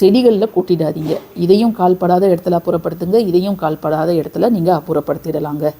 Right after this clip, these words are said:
மூன்றாவது முக்கியமான விஷயம் நம்ம அமாவாசையில செய்வது என்ன அப்படின்னு கேட்டிங்கன்னா, தானம் அப்படிங்கிறத செய்யணும். நீங்க வந்து, அஹ், உங்களுடைய பொருளாதாரம் நல்லா இருந்துச்சுன்னா, நீங்க ஒரு பத்து பேருக்கு சாப்பாடு வாங்கி கொடுக்கலாம் நாளைக்கு.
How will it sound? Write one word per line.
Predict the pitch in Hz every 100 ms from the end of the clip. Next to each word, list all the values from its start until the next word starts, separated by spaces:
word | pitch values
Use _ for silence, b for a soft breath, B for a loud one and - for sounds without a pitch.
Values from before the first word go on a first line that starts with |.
| - _ -
மூன்றாவது | 202 262 330 330 277 233 202
முக்கியமான | 196 196 202 196 196
விஷயம் | 196 165 - 190 185 -
நம்ம | 180 175
அமாவாசையில | 175 185 180 165 175 160
செய்வது | 160 165 165 170 160
என்ன | 160 160 165 160
அப்படின்னு | 160 156 165
கேட்டிங்கன்னா, | 165 160 156 160 190 226 165
தானம் | 170 175 202 240 240 247 175 -
அப்படிங்கிறத | 151 156 160 165 165 156 175 -
செய்யணும். | 147 151 151 - - B B B B B B B
நீங்க | 196 208
வந்து, | 196 202 202 247 214 196 180 170 -
அஹ், | - 170 170
உங்களுடைய | 170 175 175 170 165
பொருளாதாரம் | 190 185 202 196 175 175
நல்லா | 175 180 180
இருந்துச்சுன்னா, | 170 165 190 240
நீங்க | 254 196
ஒரு | 175 170
பத்து | 160 165 170
பேருக்கு | 175 180 185 208
சாப்பாடு | 208 175 180 196 180
வாங்கி | 160 160 156
கொடுக்கலாம் | 160 160 160 156
நாளைக்கு. | 156 151 151 165 151